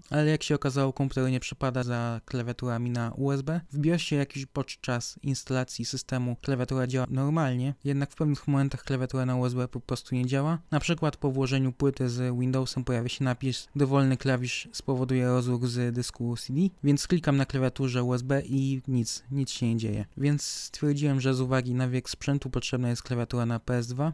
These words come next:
Przeszukałem moje zasoby, jednak nie znalazłem takiej, więc musiałem ją kupić. Minęło już kilka dni od początku tego filmu.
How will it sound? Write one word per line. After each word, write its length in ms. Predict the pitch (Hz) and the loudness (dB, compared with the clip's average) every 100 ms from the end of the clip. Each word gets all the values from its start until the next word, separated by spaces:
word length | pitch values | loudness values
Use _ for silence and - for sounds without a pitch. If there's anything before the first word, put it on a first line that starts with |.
| - | -4
Przeszukałem 520 | - 135 - 147 139 | -6 -4 2 2 4
moje 280 | 131 127 123 | 4 2 2
zasoby, 420 | 123 - 127 123 | 0 -2 0 0
jednak 320 | 120 120 - | 0 -2 -2
nie 120 | 143 | 0
znalazłem 520 | 139 143 147 147 151 147 | 2 2 2 2 0 0
takiej, 380 | 156 - 175 - | -2 0 0 4
więc 220 | 165 160 | 4 4
musiałem 460 | 143 - 135 131 127 | 2 2 2 2 2
ją 240 | 120 123 - | 2 0 -4
kupić. 440 | - - - - - | -8 -6 -10 -14 -2
Minęło 360 | 151 175 165 139 | 4 6 8 6
już 180 | 135 - | 4 2
kilka 320 | 143 - 127 | 0 2 0
dni 240 | 131 135 | 2 2
od 140 | 127 - | 2 0
początku 500 | - - 127 - 127 | -2 0 0 0 -2
tego 360 | 127 123 123 | 0 2 0
filmu. 420 | - 170 165 160 | 0 2 4 4